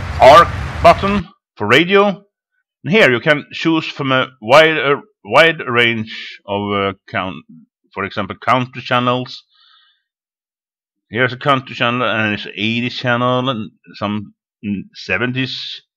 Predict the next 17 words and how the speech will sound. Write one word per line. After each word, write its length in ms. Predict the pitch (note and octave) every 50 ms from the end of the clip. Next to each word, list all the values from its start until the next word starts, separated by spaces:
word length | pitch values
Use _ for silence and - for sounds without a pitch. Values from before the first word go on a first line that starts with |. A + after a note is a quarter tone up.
| _ _ _
channel, 500 | - - A#2+ A#2+ A#2+ B2 B2 B2 - _ _ _ _ _ _ _ _ _ _ _ _ _ _ _ _ _ _ _ _ _ _ _ _ _
and 140 | - D#3 G#3
there 140 | G3 G3 G3
is 180 | G3 F3+ - D#3
a 40 |
special 380 | - - - D#3 - - C#3 B2+
truck 340 | B2+ - D3+ - - - _ _ - - _ _ E2 -
channel 320 | - A2+ G2+ G2 G2 G2 F#2+
also, 440 | F#2 F2+ - - F#2 E2 D#2+ D#2+ - -
also 400 | G2 G2 G2+ G2 - - F2 D#2+ - _
for 320 | - F#2+ F#2+ F#2+ F2+ - - _ _ _ _ _ _ _ _ _ _ _ _ _ _ _ _ _
the 80 | - E2+
truckers 500 | - - G2 - - G2 E2+ - - - -
who 100 | F#2+ F2
drives 540 | D#2 F2+ F2+ E2+ E2 - - - - - - _
this 180 | E2 E2+ - -
game. 280 | - F2+ E2+ E2 D#2+